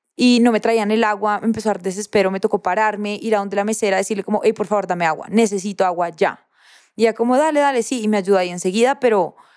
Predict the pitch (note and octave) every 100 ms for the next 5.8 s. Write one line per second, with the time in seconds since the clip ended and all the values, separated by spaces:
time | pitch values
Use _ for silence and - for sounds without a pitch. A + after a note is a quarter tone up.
0 | _ - G#3+ F#3+ A3 G#3+ - _ - G3+
1 | - G#3 F#3+ - - A3 G#3 G3 F#3 F#3+
2 | F#3 F#3+ G#3+ F#3+ F3+ E3+ F3+ F#3+ A3+ A3
3 | F#3 F3 F3 E3 - F3 E3+ E3 E3 F#3+
4 | - G#3 B3 A3+ A#3 - F3 F3+ E3+ E3+
5 | - G3+ F3+ F3+ G#3 G#3 G#3+ D4